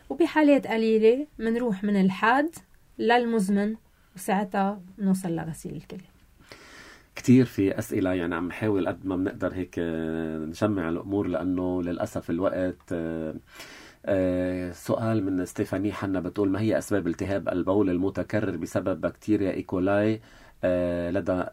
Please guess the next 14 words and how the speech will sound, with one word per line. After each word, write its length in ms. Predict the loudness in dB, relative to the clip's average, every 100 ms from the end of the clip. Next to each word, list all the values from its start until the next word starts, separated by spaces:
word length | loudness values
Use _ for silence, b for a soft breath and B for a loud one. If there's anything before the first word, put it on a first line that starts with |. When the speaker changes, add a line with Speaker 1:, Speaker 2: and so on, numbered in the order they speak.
| -2
Speaker 2:
امرأة 380 | 0 2 2 0
عمرها 220 | -2 -2
ثمانية 240 | 0 0
وستين 360 | 0 -4 -2 -2
سنة، 280 | 0 0 0
وهل 300 | 0 0 0
هناك 320 | 0 0 -2
خطر 380 | -4 -2 -2 -2
على 300 | -2 -2 -4
الكلى؟" 480 | -4 -2 0 0 -2 -8 -20 B B B B B B B B B _ -10
Speaker 1:
آه، 400 | -4 2 4 4 2
من 300 | 0 0 0
أهم 360 | -2 0 0
الأسباب 720 | 0 -2 -4 0 2 4 2